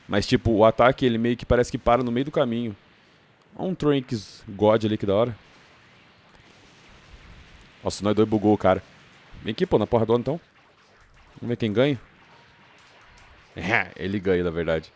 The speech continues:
Não. Brincadeira.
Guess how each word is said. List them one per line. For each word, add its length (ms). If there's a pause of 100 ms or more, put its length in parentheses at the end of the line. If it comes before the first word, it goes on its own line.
(920)
Não. 260 (640)
Brincadeira. 460